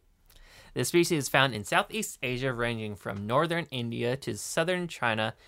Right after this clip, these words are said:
down to the Philippines. They prefer to live in close proximity to streams and are found in both dense and open forest habitat. It is the world's lar-,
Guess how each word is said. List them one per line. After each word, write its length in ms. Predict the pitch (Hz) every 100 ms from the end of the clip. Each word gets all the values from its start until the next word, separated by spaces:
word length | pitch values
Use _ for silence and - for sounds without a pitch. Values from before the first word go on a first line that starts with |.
| - - -
down 340 | 127 131 131
to 200 | - 123
the 140 | 110 110
Philippines. 680 | - - - - - - - - - - _
They 120 | -
prefer 540 | 107 110 117 - 151 156
to 120 | 143
live 340 | 113 117 120 -
in 120 | 165
close 240 | - 170
proximity 640 | - 170 - 185 160 139 135
to 80 |
streams 480 | 110 - 233 233 220 -
and 320 | 151 165 156
are 160 | 131 127
found 340 | - 120 117
in 100 | 117
both 240 | 101 113 - -
dense 340 | 170 180 - -
and 260 | 135 127 -
open 300 | 110 - 107
forest 420 | 104 110 - - -
habitat. 640 | 123 110 - - - - - - _ - - - - - -
It 140 | 214 214
is 120 | 165
the 120 | 196
world's 400 | 170 196 170 - -
lar-, 300 | 156 190 196